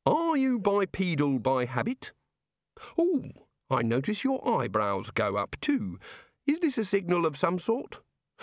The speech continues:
I also note that you are a different shape from the others and don't have a beard.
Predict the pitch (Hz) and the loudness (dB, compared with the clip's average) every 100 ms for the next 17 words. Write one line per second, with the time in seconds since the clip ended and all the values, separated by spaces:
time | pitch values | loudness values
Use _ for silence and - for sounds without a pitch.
0 | - - 320 359 349 - 170 156 160 - | -4 2 4 4 0 0 2 2 0 0
1 | 185 196 233 220 214 156 277 311 - 294 | -2 0 0 2 0 -2 -2 -2 -2 -2
2 | 262 - _ - - - 214 131 - - | -2 -10 _ -10 -6 -2 -2 -2 -6 -20
3 | _ _ 135 120 117 104 98 127 - - | _ _ 0 2 2 0 -2 -4 -6 -8
4 | - 156 117 117 330 311 - 269 254 247 | -2 -2 0 0 2 0 -2 -2 0 0
5 | 165 104 - | 0 -2 -6